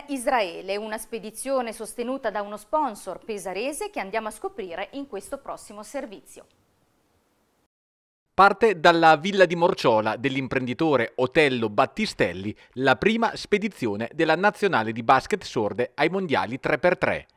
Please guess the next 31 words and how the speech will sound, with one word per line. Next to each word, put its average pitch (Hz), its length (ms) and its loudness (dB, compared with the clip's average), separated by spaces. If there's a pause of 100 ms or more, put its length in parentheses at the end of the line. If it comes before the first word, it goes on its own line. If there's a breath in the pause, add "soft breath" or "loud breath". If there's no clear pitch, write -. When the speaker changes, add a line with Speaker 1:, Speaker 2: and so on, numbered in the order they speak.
(460)
Speaker 2:
Prima 117 480 -4
anche 143 300 0
perché 147 300 0
è 147 120 -2
la 127 140 2
prima 208 320 0
volta 110 360 -2
che 127 120 -4
la 120 100 0
federazione 147 760 -2
istituisce 156 600 -4
questa 131 380 -2
manifestazione 131 1040 -2
per 147 160 0
non 151 160 -2
udenti. 92 560 -4 (600)
La 113 120 -6
nazionale 123 420 -2
basket 127 380 0
sorde 190 320 0
sarà 131 380 2
a 120 100 2
Tel 123 200 2
Aviv, 135 440 -2
in 131 160 -8
Israele, 117 580 2 (220 loud breath)
dal 120 240 0
sette 190 500 2
al 135 200 2
dieci 131 340 -2
settembre 110 580 -2